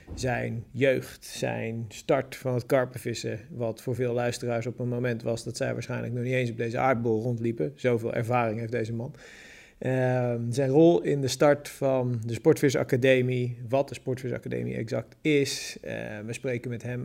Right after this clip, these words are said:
over zijn rol als consultant in de hengelsport voor Fox. We spreken over zijn kanaalvisserij. Eh, hè, eh, ja, je zal merken, Roelof heeft een voorkeur voor kanalen. Rustig,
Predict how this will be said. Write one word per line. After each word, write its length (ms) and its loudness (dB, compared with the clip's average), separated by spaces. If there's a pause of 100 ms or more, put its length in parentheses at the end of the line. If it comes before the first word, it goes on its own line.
over 440 -6
zijn 440 -6 (380)
rol 340 0
als 180 -6
consultant 640 4
in 120 0
de 60 0
hengelsport 540 0
voor 160 -4
Fox. 520 2
We 80 -2
spreken 460 -4
over 240 -4
zijn 140 -6
kanaalvisserij. 1080 2 (160)
Eh, 100 -8
hè, 400 -2
eh, 720 -8
ja, 140 -2
je 160 -10
zal 160 -8
merken, 320 -6
Roelof 300 -6
heeft 240 -8
een 80 -8
voorkeur 400 -4
voor 160 -8
kanalen. 500 -2 (320)
Rustig, 580 -2